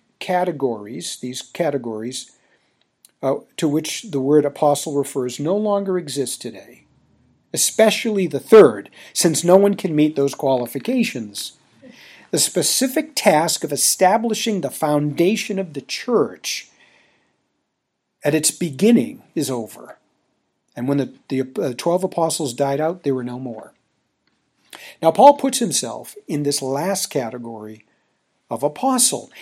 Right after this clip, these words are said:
even though he wasn't one of the twelve and not with Jesus during his three-year ministry.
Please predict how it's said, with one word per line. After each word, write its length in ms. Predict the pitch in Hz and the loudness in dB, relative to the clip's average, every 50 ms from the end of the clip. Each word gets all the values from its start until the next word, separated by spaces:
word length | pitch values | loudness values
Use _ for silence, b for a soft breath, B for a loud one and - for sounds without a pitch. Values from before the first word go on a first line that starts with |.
| B B B | B B B
even 340 | - 220 302 370 381 381 370 | 4 6 6 6 4 4 6
though 320 | 320 202 151 139 143 156 | 8 8 8 8 6 6
he 140 | 156 180 208 | 4 2 4
wasn't 360 | 190 208 220 214 220 202 185 | 4 4 4 4 2 -2 0
one 200 | 170 160 170 190 | 0 2 2 2
of 100 | 190 185 | 2 0
the 80 | - - | -2 -8
twelve 580 | - - 160 131 120 120 135 175 202 190 - - _ _ _ _ _ _ _ | -4 -2 -2 0 0 0 -2 -2 -4 -6 -10 -20 _ _ _ _ _ _ _
and 480 | - 180 175 170 170 208 214 160 151 156 | -2 0 0 0 -2 -4 -2 -2 0 2
not 280 | 180 220 262 277 226 | 4 4 4 2 2
with 220 | 214 220 214 214 165 | 2 0 0 0 -2
Jesus 420 | - 175 165 160 156 185 - - | -4 -4 -4 -4 -4 -4 -6 -4
during 260 | - 147 143 143 143 | -2 -2 -2 0 -2
his 140 | 151 151 - | -4 -6 -6
three-year 320 | - - 123 117 120 131 143 | -6 -6 -4 -4 -4 -4 -4
ministry. 760 | 170 220 247 240 - - - - 110 95 92 - - _ | -4 -2 -2 -2 -2 -4 -8 -10 -12 -14 -14 -18 -20 _